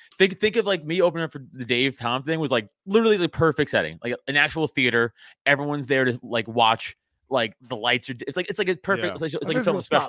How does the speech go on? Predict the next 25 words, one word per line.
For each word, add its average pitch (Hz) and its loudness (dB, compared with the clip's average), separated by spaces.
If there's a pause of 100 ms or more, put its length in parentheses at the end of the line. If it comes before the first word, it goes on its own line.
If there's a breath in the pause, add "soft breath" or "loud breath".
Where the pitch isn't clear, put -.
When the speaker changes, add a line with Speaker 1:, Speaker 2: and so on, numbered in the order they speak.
Speaker 3:
spotlight. 92 -4
Speaker 1:
right? 113 0 (280)
Speaker 2:
Yeah, 117 -12 (100)
yeah, 104 -10
Speaker 1:
With - -6
Speaker 2:
yeah. - -12
Speaker 1:
physical 190 2
Speaker 3:
Nice 170 -2
Speaker 1:
spotlight 165 4
Speaker 3:
one. 147 -10
Speaker 1:
following 156 4
you 165 0
around 175 2
stage. 156 0
It 151 -4
was 127 -4
sick. - 0 (400 loud breath)
Speaker 2:
Nice. 107 -12
Speaker 1:
And 156 -4
then 151 4 (680)
the 120 0
show, 143 -2 (280)
other 165 6
show 107 -2
was 107 -6